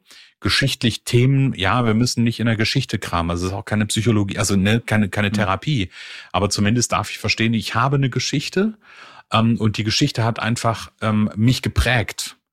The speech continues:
Speaker 1: Und jetzt ist die Frage, die, die Prägung ist ja gar nicht gut oder schlecht, die ist einfach. Die Frage ist aber, die, ist sie dienlich für meinen Weg? Ja, ist sie dienlich für meine Selbstständigkeit, für mein Unternehmertum?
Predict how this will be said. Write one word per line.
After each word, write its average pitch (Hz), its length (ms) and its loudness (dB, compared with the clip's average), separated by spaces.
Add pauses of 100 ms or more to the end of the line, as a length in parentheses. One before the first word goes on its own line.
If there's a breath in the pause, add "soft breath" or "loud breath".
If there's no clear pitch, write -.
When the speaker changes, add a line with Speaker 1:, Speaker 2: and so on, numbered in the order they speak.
(300 loud breath)
Speaker 1:
Und 95 100 0
jetzt 95 160 2
ist 120 160 -2
die 120 60 -2
Frage, 127 560 0
die, 104 280 -8
die 104 160 -6
Prägung 123 400 0
ist 110 140 -2
ja 113 60 0
gar 95 200 -2
nicht - 340 -2 (100)
gut 147 260 2
oder 101 160 2
schlecht, - 300 -2
die 107 100 2
ist 156 180 2
einfach. 101 540 0 (320 loud breath)
Die 98 60 -2
Frage 110 220 0
ist 113 100 0
aber, 101 100 -2
die, 107 220 -2
ist - 140 -2
sie 101 100 -6
dienlich 127 400 4
für 117 120 2
meinen 101 300 2
Weg? 113 380 2 (560)
Ja, 113 260 2
ist - 160 -2
sie 110 100 2
dienlich 127 400 4
für 117 120 0
meine 101 220 4
Selbstständigkeit, 90 680 -2
für 104 80 -4
mein 101 180 0
Unternehmertum? 101 720 0